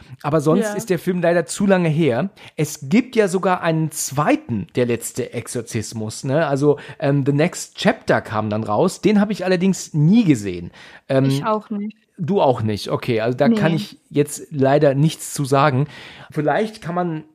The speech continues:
Speaker 1: wenn man echt mal viel Zeit hat, beide mal nachholen hintereinander und gucken, vielleicht können sie einem ja denn doch irgendwie unterhalten.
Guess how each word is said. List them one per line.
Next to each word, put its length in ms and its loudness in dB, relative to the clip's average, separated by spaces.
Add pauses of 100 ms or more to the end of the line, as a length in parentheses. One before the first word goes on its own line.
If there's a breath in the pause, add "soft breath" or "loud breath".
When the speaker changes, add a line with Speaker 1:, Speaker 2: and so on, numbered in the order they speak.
(100)
Speaker 1:
wenn 160 0
man 140 2
echt 220 -4
mal 100 0
viel 180 -6
Zeit 280 0
hat, 260 -2 (220)
beide 400 2
mal 160 2
nachholen 720 2
hintereinander 640 2
und 160 -4
gucken, 360 0
vielleicht 400 2
können 160 6
sie 120 -2
einem 200 0
ja 80 -4
denn 220 -4
doch 180 -2
irgendwie 260 -2
unterhalten. 560 0